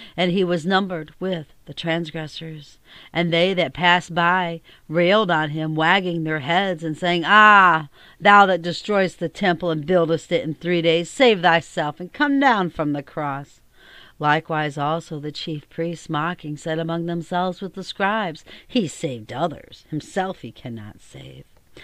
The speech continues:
Let Christ the King of Israel descend from the cross, that we may see and believe. And they that were crucified with him reviled him too. Well, reviled him.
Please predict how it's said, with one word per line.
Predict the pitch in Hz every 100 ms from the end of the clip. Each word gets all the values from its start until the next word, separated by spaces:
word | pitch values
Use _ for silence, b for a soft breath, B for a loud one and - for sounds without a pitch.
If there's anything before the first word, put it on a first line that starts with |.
| B B
Let | 269 233
Christ | 151 233 208 -
the | 185
King | - 185
of | 156
Israel | 160 165 156
descend | 135 165 - 254 269 220
from | - 175
the | 156
cross, | - - 151 131 - _ B B
that | - 160
we | 165
may | 165 151
see | 139 - 214 165
and | 143
believe. | 147 156 180 143 117 - - -
And | 151 151
they | 165 139 131 - -
that | 143
were | 139
crucified | - 196 175 160 - 127 120 120 - b b 175
with | 175 156
him | 131 120 117 127 _ _ -
reviled | 139 135 127 127 123 123 - _ _
him | - 117 117
too. | - 131 120 120 _ _ _ _ _ b b b b b b
Well, | 123 120
reviled | 139 135 123 123 120
him. | 120 135